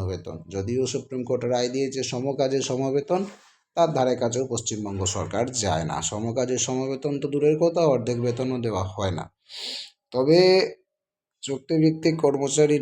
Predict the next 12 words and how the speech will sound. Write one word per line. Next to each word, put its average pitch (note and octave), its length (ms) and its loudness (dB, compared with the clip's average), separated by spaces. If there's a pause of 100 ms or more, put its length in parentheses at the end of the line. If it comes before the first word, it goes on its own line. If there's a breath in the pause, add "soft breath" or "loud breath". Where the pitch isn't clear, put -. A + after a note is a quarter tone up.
নিয়োগ C3 320 0
দু A2+ 140 -2
হাজার A#2+ 320 0
তেরো A2 240 0 (300)
সালে B2+ 280 -2
শুরু A#2+ 320 -4
হওয়ার A#2+ 260 2
পর A#2+ 140 -2 (100)
থেকে B2+ 240 -2
অনেক G#2+ 380 -2
বেকার C#3+ 420 2
যে D#3 120 -2